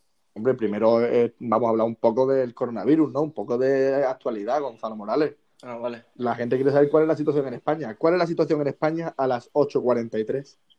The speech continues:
Speaker 1: del día uno de cuarentena?
Speaker 2: Bueno, pues, pues por ahora hay, mm, siete mil setecientos noventa y ocho infectados a las ocho de la tarde. Mm,
Speaker 1: Una catástrofe.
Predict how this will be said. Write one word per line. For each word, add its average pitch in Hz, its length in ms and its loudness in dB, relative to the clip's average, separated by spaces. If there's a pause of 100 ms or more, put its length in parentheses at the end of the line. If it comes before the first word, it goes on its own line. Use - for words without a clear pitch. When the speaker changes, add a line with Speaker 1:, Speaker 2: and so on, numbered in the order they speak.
Speaker 1:
del 117 300 -2
día 113 220 2
uno 110 200 0
de 101 80 -2
cuarentena? 92 460 -8 (380)
Speaker 2:
Bueno, 131 540 2
pues, 120 760 -2 (680)
pues 120 220 -4 (160)
por 127 100 0
ahora 151 280 4
hay, 190 380 -4 (200)
mm, 139 400 -16
siete 135 340 -2
mil 156 160 -4
setecientos 165 560 -2
noventa 151 320 -2
y - 40 2
ocho 185 140 -4
infectados 143 580 0 (220)
a 120 220 -4
las 117 400 -8
ocho 143 260 0
de 147 60 4
la 139 140 4
tarde. 110 360 -12 (1700)
Mm, 120 220 -14
Speaker 1:
Una 107 120 -2
catástrofe. 123 540 0